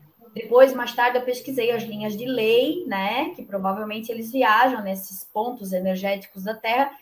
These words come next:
Então, ela saía de um ponto, desaparecia, aparecia em outro, de outro tamanho. E assim ela foi ponteando o céu até passar p-,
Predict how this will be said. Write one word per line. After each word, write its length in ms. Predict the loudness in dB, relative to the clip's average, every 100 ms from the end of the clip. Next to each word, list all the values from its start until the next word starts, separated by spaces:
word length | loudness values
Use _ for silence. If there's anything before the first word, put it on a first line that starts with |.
| _
Então, 200 | -6 0
ela 180 | 2 2
saía 340 | 2 2 2
de 100 | 2
um 140 | -4 6
ponto, 500 | 6 6 4 -4 -4
desaparecia, 720 | -4 -4 0 2 2 2 0
aparecia 420 | 2 2 2 -2 2
em 140 | 8
outro, 420 | 8 6 2 -12 -16 _ _ _ _
de 140 | -6
outro 240 | -4 -4 2
tamanho. 440 | 2 4 0 -2
E 100 | -4
assim 280 | -4 -4 0
ela 240 | 2 4
foi 140 | 2 2
ponteando 640 | 2 0 0 -2 0 -2
o 40 |
céu 440 | -6 -6 2 4 4
até 340 | 2 0 0
passar 420 | -2 -2 0 0
p-, 80 | -4